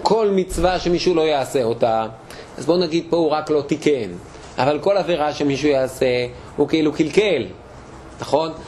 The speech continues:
אז אפשר היה לחלק שכאילו תורת משה זה המצוות עשה, ככה מתקנים, ותורת הארון זה המצוות לא תעשה פלוס הכפרה, כן? כי כל מצוות לא תעשה היא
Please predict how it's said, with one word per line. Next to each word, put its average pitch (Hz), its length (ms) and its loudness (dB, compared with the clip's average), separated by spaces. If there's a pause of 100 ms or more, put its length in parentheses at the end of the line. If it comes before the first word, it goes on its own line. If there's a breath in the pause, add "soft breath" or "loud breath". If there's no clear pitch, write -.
(140)
אז 196 180 2
אפשר 302 260 2
היה 311 220 4
לחלק 269 540 0
שכאילו 208 480 0
תורת 202 280 0
משה 190 280 0
זה 175 100 -2
המצוות 185 400 0
עשה, 170 460 0
ככה 180 240 0
מתקנים, 185 760 0
ותורת 185 400 -2
הארון 190 300 0
זה 190 60 0
המצוות 170 380 0
לא 196 80 2
תעשה 160 400 0 (100)
פלוס 156 260 2
הכפרה, 131 580 0
כן? 160 240 0
כי 135 220 0 (300 loud breath)
כל 156 120 4
מצוות 165 320 0
לא 185 100 2
תעשה 175 320 0
היא 151 80 2